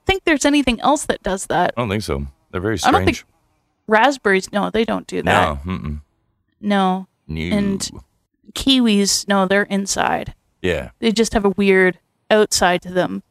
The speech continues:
Speaker 2: They're fuzzy.
Speaker 1: They're fuzzy. Yeah.
Speaker 2: Nothing wrong with that. I love kiwis. They're so tasty.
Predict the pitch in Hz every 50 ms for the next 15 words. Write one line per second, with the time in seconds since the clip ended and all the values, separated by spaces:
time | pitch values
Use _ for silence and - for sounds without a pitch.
0 | _ _ _ _ _ _ _ _ - 71 67 - 90 87 78 67 64 58 _ _
1 | _ _ _ _ _ _ _ _ _ _ _ _ - 214 202 - 202 196 175 160
2 | - 156 - - _ _ _ _ _ _ _ _ _ _ _ _ _ _ _ _
3 | _ _ _ - - - - - - _ _ _ _ _ _ _ _ _ _ _
4 | _ - 110 98 82 78 73 71 71 71 80 87 95 92 90 90 92 85 78 82
5 | 71 69 69 69 67 73 76 73 - 95 78 - - 90 104 - - - 65 64
6 | -